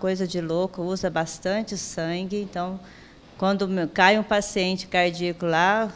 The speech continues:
no mínimo vai quase vinte bolsas pra cada paciente. Então, a gente precisa mesmo desse pessoal voltar, deixar um pouquinho o frio do lado. E a gente sabe que tá difícil com a dengue, né? O pessoal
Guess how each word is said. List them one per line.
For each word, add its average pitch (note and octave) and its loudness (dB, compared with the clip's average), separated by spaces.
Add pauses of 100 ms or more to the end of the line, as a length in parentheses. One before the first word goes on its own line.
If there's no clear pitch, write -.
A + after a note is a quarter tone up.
no F#3+ -4
mínimo A#3 0
vai G#3+ 4
quase C4 0
vinte B3+ -2
bolsas G#3 -4
pra G#3+ -8
cada G3+ -4
paciente. F3+ -6
Então, D#3+ -6
a E3+ -6
gente E3+ -8
precisa F#3+ -4
mesmo F#3 -2 (460)
desse F#3+ -2 (240)
pessoal F#3 4
voltar, G3 2
deixar F3+ -4
um - -4
pouquinho G3 -6
o - -4
frio F#3 -2
do E3 -4
lado. G#3+ 0 (680)
E - -8
a F3 2
gente G3+ 0
sabe A3 6
que - -6
tá G3+ 4
difícil A3 -2
com - -4
a F#3 4
dengue, G#3 0
né? G3+ 2
O G#3 -2
pessoal F#3 -4